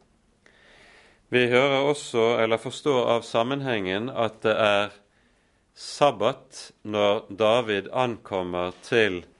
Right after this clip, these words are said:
helligdommen i Nob. Fordi det var hver sabbat at skuebrødene skulle byttes ut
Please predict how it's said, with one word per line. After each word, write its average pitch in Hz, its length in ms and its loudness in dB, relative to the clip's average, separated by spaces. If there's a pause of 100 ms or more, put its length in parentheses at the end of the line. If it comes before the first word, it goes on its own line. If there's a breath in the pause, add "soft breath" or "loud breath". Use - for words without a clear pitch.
(360)
helligdommen 95 800 0
i 98 140 -6
Nob. 82 320 -4 (1120 loud breath)
Fordi 127 400 2 (140)
det 110 160 2
var 107 380 2
hver 120 360 0
sabbat 131 840 -6 (100)
at - 460 -4 (140)
skuebrødene 117 1160 0
skulle 101 640 0
byttes 104 480 -2
ut - 480 -6